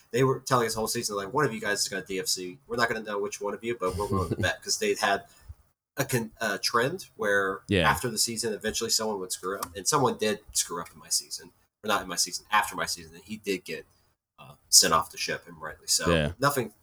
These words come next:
Speaker 1: nothing super bad, but he,
Speaker 2: Yeah, yeah. It
Speaker 1: he, he
Speaker 2: happens.
Speaker 1: just, he started making sailors really uncomfortable. And
Speaker 2: Yeah.
Speaker 1: the command actually took action on it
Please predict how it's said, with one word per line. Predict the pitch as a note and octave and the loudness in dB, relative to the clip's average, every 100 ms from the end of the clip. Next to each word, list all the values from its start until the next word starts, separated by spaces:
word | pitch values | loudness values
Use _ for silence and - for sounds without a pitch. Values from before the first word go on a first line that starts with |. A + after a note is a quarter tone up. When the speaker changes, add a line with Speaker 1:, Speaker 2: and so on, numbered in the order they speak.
| _ | _
Speaker 1:
nothing | D3+ D#3+ B2+ A#2 | 2 2 2 6
super | - C3 A#2+ | 6 6 0
bad, | - C2 - - | -4 -6 -8 -8
but | F2+ D#2+ - | -8 -8 -8
he, | - G#2+ | -4 2
Speaker 2:
Yeah, | F#2 C#2+ | 2 2
yeah. | C#2 A#1+ | -4 -6
It | B1+ - _ _ | -10 -14 _ _
Speaker 1:
he, | G#2 | -4
he | D2 | -2
Speaker 2:
happens. | C2+ C3 | -2 0
Speaker 1:
just, | B2 - - - - _ _ _ - - - _ _ _ _ | 8 10 10 6 0 _ _ _ -16 -14 -14 _ _ _ _
he | - - | -6 2
started | - A2+ G#2 | 6 6 2
making | F#2+ F#2+ | -2 2
sailors | F#2+ F2 F2 - | 2 2 0 -4
really | D2 | -6
uncomfortable. | - - - - - - _ _ _ | -8 -16 -20 -20 -20 -20 _ _ _
And | G2 E2 D2+ | -10 -4 0
Speaker 2:
Yeah. | D2 | 0
Speaker 1:
the | C#2+ | 0
command | - G#2+ G#2+ | -4 -4 0
actually | - - A2+ | 0 -2 -4
took | C3+ | 2
action | D3 D#3+ - E2 | 2 2 -2 -6
on | |
it | D2+ | -14